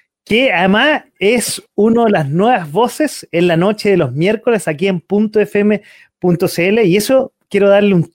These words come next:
torn-, un, un, un, quiero girar un poquito la conversación.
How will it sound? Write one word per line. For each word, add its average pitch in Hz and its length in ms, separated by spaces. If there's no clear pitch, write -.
torn-, 196 480
un, 175 340
un, 175 280
un, 170 380
quiero 196 180
girar 190 260
un 180 60
poquito 165 300
la 151 120
conversación. - 520